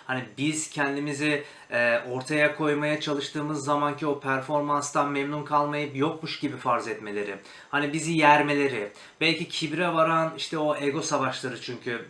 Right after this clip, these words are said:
e, bu etkileşim. Kibre varan etkilerle bizi aşağılamaya çalışmaları veya bizi engellemeye çalışmaları, bizi sürekli yermeleri yönünde konular, e, biraz daha fazla sık gündeme gelebilir aslına bakarsanız. Burada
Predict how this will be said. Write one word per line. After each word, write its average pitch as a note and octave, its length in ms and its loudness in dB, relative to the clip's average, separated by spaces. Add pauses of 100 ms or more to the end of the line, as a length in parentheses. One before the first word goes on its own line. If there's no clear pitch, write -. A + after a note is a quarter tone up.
(100)
e, A#2+ 160 -10
bu B2 140 -2
etkileşim. A#2+ 600 -6 (540)
Kibre C#3 320 2
varan C#3 220 2
etkilerle C#3 640 2 (200)
bizi E3+ 180 6
aşağılamaya D#3 680 2
çalışmaları C#3 560 0
veya B2+ 200 4
bizi C#3 180 0
engellemeye C3 600 0
çalışmaları, C3+ 640 0 (240)
bizi D#3+ 160 -2
sürekli E3+ 380 0
yermeleri C#3 520 2
yönünde A#2+ 380 -2
konular, C#3 480 2 (240)
e, C3 220 0
biraz D3+ 300 2
daha C#3 160 2
fazla C3 340 -2
sık - 320 -8
gündeme C3+ 380 -2
gelebilir C3+ 380 0
aslına B2+ 380 -2
bakarsanız. A2 640 -4 (300)
Burada E3 400 4